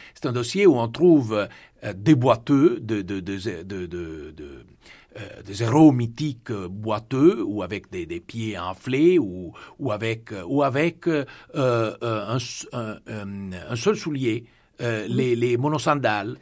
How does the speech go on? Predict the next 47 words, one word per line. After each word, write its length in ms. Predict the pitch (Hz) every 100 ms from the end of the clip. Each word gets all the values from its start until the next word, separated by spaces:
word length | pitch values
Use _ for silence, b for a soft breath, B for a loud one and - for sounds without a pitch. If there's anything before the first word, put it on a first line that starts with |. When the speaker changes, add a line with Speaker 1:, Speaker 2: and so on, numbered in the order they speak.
| b b b b 220
Speaker 2:
Oui, 80 |
vous 200 | 220 196
Speaker 1:
Et 20 | 170
Speaker 2:
évoquez 460 | 202 208 214 202
Édipe 400 | 214 185 226 -
aux 80 | 185
pieds 220 | - -
Speaker 1:
Édipe 160 | 160 226
et, 20 |
Speaker 2:
transpercés, 360 | - 208 180 156
Speaker 1:
et, 300 | 160 262 302
et 60 |
Speaker 2:
Hermès 480 | 220 214 226 220 220
avec 240 | 190 185
une 100 | 180
seule 180 | 170 175
sandale, 300 | - 202 285
et 120 | 240 208
même 140 | 214
Speaker 1:
et 20 |
Speaker 2:
Cendrillon. 480 | - 160 156 240 370
Speaker 1:
Cendrillon. 480 | 311 123 110 85 80 _
Alors, 180 | 135 143
le, 140 | 131 117
euh, 680 | 143 131 - 139 127 123 120
justement, 360 | 131 151 160 127
c'est 200 | - 151
à 80 |
l'intérieur 460 | 139 139 143 165 170
de, 120 | 127
de 200 | 113 117
ce, 260 | 113 120 113
de 120 | 104
ce 120 | 107
dossier, 540 | 120 131 - 147 170 185 B B B B -
euh, 220 | 160 143 131
où 360 | 254 214 240 - -
on 180 | 156
peut 300 | 139 - 180
voir, 600 | 170 147 139 131 151 - - b b b -
euh, 200 | 147 131 113
la 160 | 139
parenté 840 | 135 175 180 160 - 170 131 101 - _
qui 220 | - 131
est, 100 | 123
je 160 | 117 110
crois, 480 | 110 139 156 117